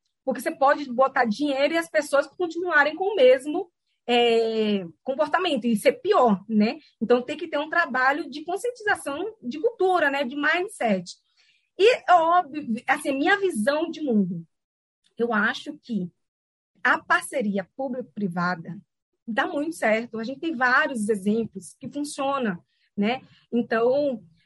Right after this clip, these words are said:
É, não, eu não vejo nenhum problema de incentivos de investimento do, no,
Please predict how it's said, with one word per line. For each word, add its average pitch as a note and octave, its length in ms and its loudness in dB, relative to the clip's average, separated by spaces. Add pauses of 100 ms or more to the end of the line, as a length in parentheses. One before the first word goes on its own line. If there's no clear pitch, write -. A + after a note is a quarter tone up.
É, A3 460 -2
não, C#4+ 460 2
eu C#4 180 8
não F4+ 160 2
vejo C#4+ 240 0
nenhum D4 300 -6
problema C#4 640 -4
de A3 320 -10 (120)
incentivos C#4+ 760 -4
de A3+ 140 -10
investimento C#4+ 960 -2
do, A3 220 -2
no, B3+ 300 -4